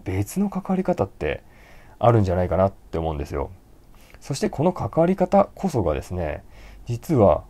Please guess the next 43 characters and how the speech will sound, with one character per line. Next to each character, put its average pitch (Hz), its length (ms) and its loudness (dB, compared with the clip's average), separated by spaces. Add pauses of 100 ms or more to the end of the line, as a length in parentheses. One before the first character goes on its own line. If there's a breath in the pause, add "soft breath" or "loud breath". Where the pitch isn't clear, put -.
コ 151 200 0
ー 165 80 2
チ 165 180 -4
ン 160 80 -2
グ 156 60 -2
の 139 160 -2
上 117 300 -2
達 120 280 -6
の 101 60 -4
成 123 260 -2
功 156 220 2
法 160 140 0
な 165 100 0
ん - 20 -4
じ 101 60 0
ゃ 82 40 0
な 87 60 0
い 90 40 -6
か - 80 -8
な - 160 -12 (260)
と - 80 0
思 113 120 4
う - 20 2
ん 82 40 -2
で 76 60 -6
す。 - 160 -18 (220 loud breath)
つ - 120 -6
ま 143 80 4
り、 87 160 -2 (1080 loud breath)
コ 123 200 -6
ー 139 60 -4
チ 147 180 -6
ン 151 40 -4
グ 151 80 -2
を 143 60 0
上 127 180 -4
達 135 340 -4 (240)
し - 140 -14
た 147 140 -4
か 98 100 -2
っ 92 60 -4 (100)
た 95 100 -2
ら、 98 260 0